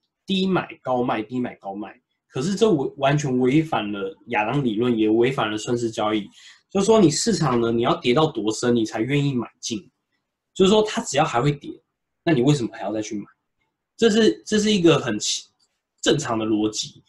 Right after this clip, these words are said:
可是呢，很多人很奇怪，他们会去做这个低买高卖，赚中间的价差。虽然说它符合市场长时大盘，呃，像台指期，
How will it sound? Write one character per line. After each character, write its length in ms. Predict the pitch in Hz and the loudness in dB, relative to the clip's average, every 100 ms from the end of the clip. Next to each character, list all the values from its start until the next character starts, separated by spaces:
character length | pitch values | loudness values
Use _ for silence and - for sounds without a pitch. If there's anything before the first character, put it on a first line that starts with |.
| _ _ | _ _
可 120 | 135 | -2
是 100 | 208 | 2
呢， 180 | 160 147 | 4 2
很 160 | 160 | 0
多 160 | 156 175 | 4 4
人 100 | 123 | 4
很 100 | 110 | -2
奇 260 | - - 104 | -6 -8 -2
怪， 180 | 120 | -2
他 140 | 113 156 | 2 0
们 340 | 131 117 113 - | 2 0 -2 0
会 120 | 151 | 0
去 400 | 135 - 123 107 _ _ _ _ - | 0 -2 -2 -2 _ _ _ _ 0
做 200 | 190 127 | 2 4
这 80 | |
个 80 | 139 | 0
低 220 | - 143 | -2 -4
买 180 | 135 - | -4 -6
高 140 | - 101 | -6 -4
卖， 260 | 107 95 - _ _ _ - | -4 -6 -12 _ _ _ 0
赚 200 | 233 190 | 2 4
中 160 | 202 | 4
间 140 | 196 165 | 4 2
的 80 | |
价 260 | 123 165 127 | 2 0 0
差。 300 | - 113 104 | 0 -6 -6
虽 180 | - 226 | 2 4
然 120 | 170 | 4
说 120 | 180 | 4
它 140 | 180 196 | 2 0
符 260 | - 117 | 0 -6
合 240 | 110 107 104 | -6 -6 -8
市 220 | - 170 | -4 -2
场 220 | 143 - | -2 -10
长 240 | - 120 123 | -8 -6 -4
时 240 | 120 120 - | -4 -6 0
大 180 | - - | 2 2
盘， 220 | - 95 107 _ _ _ _ _ _ | -4 -14 -16 _ _ _ _ _ _
呃， 340 | 123 120 113 | 0 2 2
像 540 | 117 185 165 139 127 123 | 0 2 2 2 -2 -4
台 140 | 151 | 0
指 100 | 156 | 0
期， 300 | - - - | -2 -8 -12